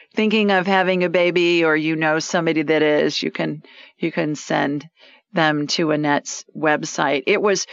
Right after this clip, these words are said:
really an honor when you asked me to be on that, uh, summit for me, because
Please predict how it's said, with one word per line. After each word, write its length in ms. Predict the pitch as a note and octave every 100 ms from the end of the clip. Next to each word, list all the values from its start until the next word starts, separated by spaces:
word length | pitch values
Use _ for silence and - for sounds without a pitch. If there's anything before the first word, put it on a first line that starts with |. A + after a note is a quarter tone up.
| - -
really 340 | B3+ C#4 G#3+
an 140 | F#3+ F3+
honor 580 | F3 F3 F#3 E3+ D#3 D3+
when 320 | - F3 D#3+ E3
you 220 | E3 -
asked 400 | D#3 D#3 - F3
me 140 | E3+
to 100 | D#3+
be 240 | D#3 D#3+ D3+
on 300 | D3 D#3 D#3
that, 280 | C#3+ D3 - - _ - _ _
uh, 160 | - D3
summit 580 | - - F3+ F3+ C#3 - _
for 180 | - F#3
me, 520 | E3 F3+ B3+ E3+ D#3+
because 840 | F#3+ F3 E3+ F3+ E3+ D#3+ D#3+ -